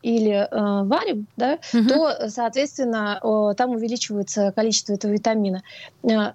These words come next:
Speaker 1: но есть один момент. Вот смотрите, когда мы с вами варим пюре,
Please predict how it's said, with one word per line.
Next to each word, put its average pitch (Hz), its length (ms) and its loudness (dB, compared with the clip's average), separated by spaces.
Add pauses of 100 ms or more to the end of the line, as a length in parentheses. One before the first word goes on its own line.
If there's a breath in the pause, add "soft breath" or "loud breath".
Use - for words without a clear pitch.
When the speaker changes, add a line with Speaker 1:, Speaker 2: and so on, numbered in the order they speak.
Speaker 1:
но 233 360 4 (200)
есть 285 240 0
один 247 240 2
момент. 214 480 0 (120)
Вот 226 120 -4
смотрите, 226 400 0
когда 220 260 2
мы 247 100 -2
с - 100 -6
вами 226 220 2
варим 202 320 0
пюре, 254 260 0